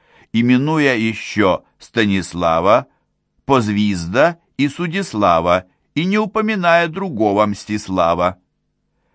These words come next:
Конец примечания. Торжество язычества при Владимире – было торжеством русской силы и могущества, и именно торжеством кровавых дел меча,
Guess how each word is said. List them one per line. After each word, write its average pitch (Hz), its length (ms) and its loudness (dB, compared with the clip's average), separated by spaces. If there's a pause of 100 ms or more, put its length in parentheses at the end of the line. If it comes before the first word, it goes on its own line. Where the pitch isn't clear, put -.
(100)
Конец 107 520 2
примечания. 82 960 0 (1120)
Торжество 101 840 0
язычества 85 840 -2
при 87 240 -4
Владимире – 80 760 -4 (600)
было 160 300 4
торжеством 139 920 0
русской 101 560 -2
силы 92 400 -2
и 80 80 -2
могущества, 65 880 -10 (440)
и - 100 2
именно 190 760 0
торжеством 107 840 -2
кровавых 113 880 0
дел 107 300 0
меча, 95 720 0